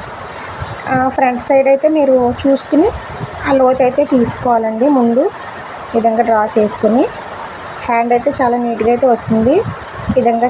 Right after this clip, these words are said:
చేసుకుంటే ఇక్కడ డాట్స్ పెట్టుకోండి, మీకు అర్థమైపోతుంది ఫ్రంట్ సైడ్ వేయాలనేది.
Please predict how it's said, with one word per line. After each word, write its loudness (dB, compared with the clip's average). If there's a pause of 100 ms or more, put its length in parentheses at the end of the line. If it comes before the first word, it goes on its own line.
చేసుకుంటే 2 (1120)
ఇక్కడ -2
డాట్స్ 0
పెట్టుకోండి, 2
మీకు 0
అర్థమైపోతుంది 2 (120)
ఫ్రంట్ 0
సైడ్ 2
వేయాలనేది. 4